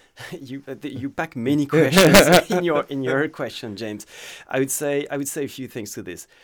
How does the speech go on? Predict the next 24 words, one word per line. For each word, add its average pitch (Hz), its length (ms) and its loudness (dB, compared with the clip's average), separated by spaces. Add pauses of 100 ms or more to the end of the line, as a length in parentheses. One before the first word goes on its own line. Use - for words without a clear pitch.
(160)
The 156 60 -16
first, 214 300 -8
if, 151 260 -8
if 185 200 -8
you 175 60 -6
look 170 180 -6
at - 120 -12
the 127 80 -6
detail, 101 540 -8 (120)
you're 131 140 -4
gonna 160 240 -6
see 123 320 -12
that 104 180 -8
there's, 104 340 -8 (120)
there 127 260 -6
are 147 300 -4
actual 113 340 -12
differences 90 680 -16
in 113 80 -14
the 101 80 -10
way 98 140 -12
we've 95 200 -16
been 98 140 -12
operating. 87 600 -18